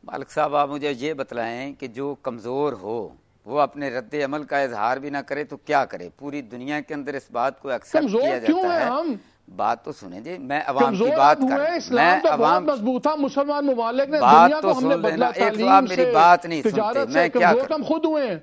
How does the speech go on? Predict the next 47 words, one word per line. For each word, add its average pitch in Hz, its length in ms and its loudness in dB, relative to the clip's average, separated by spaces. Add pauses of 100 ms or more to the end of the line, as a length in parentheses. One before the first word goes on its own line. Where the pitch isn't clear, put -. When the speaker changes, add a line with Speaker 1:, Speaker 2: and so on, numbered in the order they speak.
Speaker 1:
ایک 143 240 -4
تو 165 80 0
آپ 160 140 4
بات 147 300 4
نہیں 135 200 -10
سنتے۔ 87 260 -18 (800)
اے، 156 1080 2 (300)
بات 143 340 0
یہ 151 120 -2
ہے 156 420 2
کہ 156 80 -14
جو 139 240 -8
میں، 139 280 -4
ہم، 143 380 -6 (120)
اے، 127 220 -6
جو 135 260 -8
میں 139 220 -2
مسلمانوں 135 540 -8
کی - 120 -14
بات 104 300 -8
کر 82 140 -12
رہا 80 100 -14
ہوں 73 80 -16 (800)
کہ 135 120 -6
ہم 175 520 -4 (220)
کمزور 151 500 -2
ہیں، 170 320 -2
کمزور 156 460 -6
جو 165 180 -4
ہے 160 200 2
وہ 160 140 -2
اپنا 156 280 -2
احتجاج 139 520 -2
بھی 147 120 -10
نہ 156 80 -6
کرے، 151 380 -2
اپنے 151 280 -6
ایمان 143 420 -6
کا 147 140 -2
اظہار 120 400 -4
بھی 131 140 -10
نہ 147 80 -8
کرے 147 320 -6
تو 160 200 -12
اور 143 200 -2
کیا 165 240 -2
کرے؟ 151 260 -4